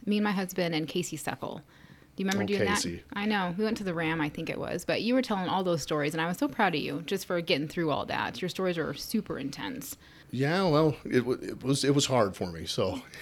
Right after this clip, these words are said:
Speaker 2: it
Speaker 1: I could
Speaker 2: was
Speaker 1: tell.
Speaker 2: intense.
Speaker 1: But you did it. I think that's awesome.
Speaker 2: There's a, there's a lot of other things, too. There was a lot of accomplishments as a medic that I was pretty proud of. W-, we did a, a pretty intensive train-up on that first deployment,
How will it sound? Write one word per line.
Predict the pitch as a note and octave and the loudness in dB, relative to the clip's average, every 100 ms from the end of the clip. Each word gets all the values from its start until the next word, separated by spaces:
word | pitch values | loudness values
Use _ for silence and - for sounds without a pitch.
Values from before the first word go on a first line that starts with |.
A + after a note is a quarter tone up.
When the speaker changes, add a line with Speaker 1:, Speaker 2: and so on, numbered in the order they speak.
| - | 0
Speaker 2:
it | - | 6
Speaker 1:
I | |
could | A3+ | 10
Speaker 2:
was | C3 | 10
Speaker 1:
tell. | B2 F3+ | 10 6
Speaker 2:
intense. | A2 F2+ - - | 4 0 -4 2
Speaker 1:
But | B3 B3 | 4 8
you | C4 | 8
did | C4 - | 8 6
it. | - | 2
I | - | -4
think | F#3+ F#3+ | -4 -2
that's | F3+ - | -2 -2
awesome. | - - - A#3 - - - - _ - | -4 -6 -8 -10 -12 -18 -20 -20 _ 0
Speaker 2:
There's | B2 A#2+ A2+ | 6 8 10
a, | A#2 | 10
there's | A2 A#2+ | 10 8
a | A2+ | 8
lot | A#2 | 8
of | A2 | 8
other | A2 | 8
things, | G#2 A2+ G#2+ | 6 4 2
too. | - A2+ G#2+ G#2+ E2+ | 2 4 4 4 0
There | A2+ G#2+ | 0 2
was | |
a | G#2 | 4
lot | G#2+ | 4
of | G#2 | 2
accomplishments | G2 G#2+ G#2 G#2+ - G2 - | 0 0 2 0 0 -2 0
as | G2 | 0
a | G2 | 0
medic | G2+ G2+ - | 0 0 2
that | G2 | 0
I | F#2 | 0
was | F#2 | -2
pretty | - G#2 | 0 -2
proud | E2 G2 F2+ F2 | 0 -2 0 -2
of. | F2 - - - - | -4 -8 -14 -16 -10
W-, | A#2 A2 | -8 0
we | B2 | 2
did | B2 C3 | 6 8
a, | B2 A2 G2+ - | 8 8 6 2
a | G#2 | 0
pretty | - B2+ A2 | 4 4 4
intensive | G2 - G#2 F#2+ | 2 0 0 -2
train-up | - A2+ G#2 F2+ F#2 | -2 0 0 -2 -6
on | F2+ | -6
that | F2 | -8
first | - G2+ - | 0 0 0
deployment, | F2+ G2 F2+ F2 | -6 -6 -6 -8